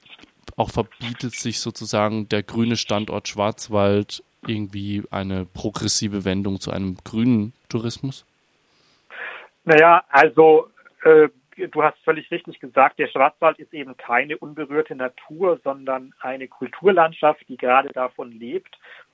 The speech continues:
Speaker 2: dass Menschen da sehr viel Wald abgeholzt haben, damit es da Freiflächen gibt, damit ich den Wald sehen kann und auch die, die gebirgige Landschaft.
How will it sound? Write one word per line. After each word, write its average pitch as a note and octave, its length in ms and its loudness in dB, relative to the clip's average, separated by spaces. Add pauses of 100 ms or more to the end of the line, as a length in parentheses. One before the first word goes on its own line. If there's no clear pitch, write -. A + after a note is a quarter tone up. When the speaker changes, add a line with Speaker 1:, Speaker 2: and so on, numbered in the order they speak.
(260)
Speaker 2:
dass C3 200 -2
Menschen C#3+ 420 -10
da B2+ 280 4
sehr C#3 160 -2
viel B2 320 -10
Wald C3+ 360 2
abgeholzt D#3 760 -2
haben, D#3 380 -2
damit C3+ 300 -12
es B2+ 140 -16
da A#2+ 260 -2
Freiflächen E3 1000 -6
gibt, - 280 -6
damit C#3 260 -10
ich - 100 -20
den B2 320 -6
Wald C3+ 300 4 (140)
sehen E3 320 -8
kann E3 240 -2
und B2+ 180 -10
auch B2 280 0 (100)
die, B2 220 -4 (500)
die B2 80 -10
gebirgige B2+ 520 0
Landschaft. D#3+ 580 0